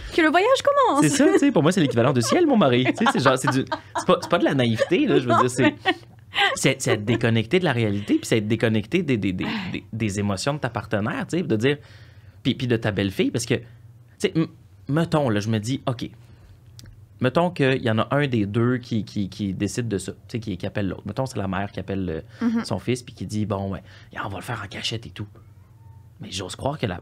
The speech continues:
Speaker 2: la, tu sais, moi, ma première réaction, ça serait, euh, fuck off. <laughs> Tu sais, ma mère me dirait ça, genre, je vais faire, ben, ben non, la, tu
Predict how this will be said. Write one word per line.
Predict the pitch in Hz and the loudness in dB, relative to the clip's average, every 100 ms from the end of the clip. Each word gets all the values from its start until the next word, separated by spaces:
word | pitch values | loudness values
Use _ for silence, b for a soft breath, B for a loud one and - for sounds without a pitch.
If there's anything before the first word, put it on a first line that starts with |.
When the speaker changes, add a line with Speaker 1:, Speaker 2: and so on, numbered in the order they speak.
| - | -10
Speaker 2:
la, | - - - - | -12 -14 -20 -20
tu | - | -12
sais, | |
moi, | 110 | -8
ma | 127 | -8
première | 90 85 95 101 | -6 -4 -4 -2
réaction, | 92 82 - 113 | -4 -4 -4 -6
ça | 113 90 | -6 -8
serait, | - 95 - - - - - - - - | -6 -8 -8 -20 -20 -20 -20 -20 -20 -12
euh, | 87 85 85 - - - - - - - | -8 -8 -8 -12 -16 -20 -20 -20 -20 -20
fuck | - 101 - | -8 -8 -4
off. | 101 240 - - | -6 -6 -10 -10
<laughs> | - - 855 - 175 B B B - | -10 -10 -6 -6 -6 B B B -4
Tu | |
sais, | 185 | 0
ma | 120 | 2
mère | 110 151 | 0 0
me | 120 | 2
dirait | 107 98 | 2 0
ça, | - 143 | 2 0
genre, | 113 - | 2 -2
je | |
vais | 92 | -2
faire, | 95 95 | -4 -4
ben, | 95 87 | -4 -4
ben | 90 85 | -6 -4
non, | 104 262 185 - - | -4 -4 -6 -10 -10
la, | |
tu | - | -10